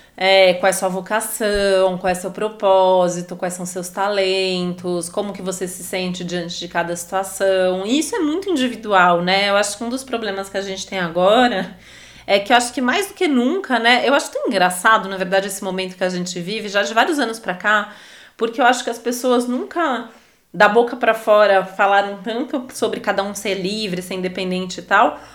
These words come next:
mas eu acho que é um momento que, assim, é tão a massa, né? Todo mundo vai meio com os outros, assim, né?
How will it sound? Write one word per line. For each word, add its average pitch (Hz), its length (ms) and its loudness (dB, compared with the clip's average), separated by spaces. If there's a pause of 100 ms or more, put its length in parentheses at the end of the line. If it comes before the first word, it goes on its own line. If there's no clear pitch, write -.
(140)
mas 240 260 2
eu 302 120 2
acho 285 200 4
que - 80 -6
é 320 80 2
um 294 120 -4
momento 285 340 -2
que, - 80 -6
assim, 294 220 -4
é 262 80 0
tão 339 300 -2
a 262 60 4
massa, 220 540 4
né? 208 180 0
Todo 294 220 -4
mundo 330 260 -2
vai 277 240 2
meio 269 260 -2
com 285 160 -6
os 247 120 -2
outros, 226 460 0
assim, 185 360 -6
né? 180 360 0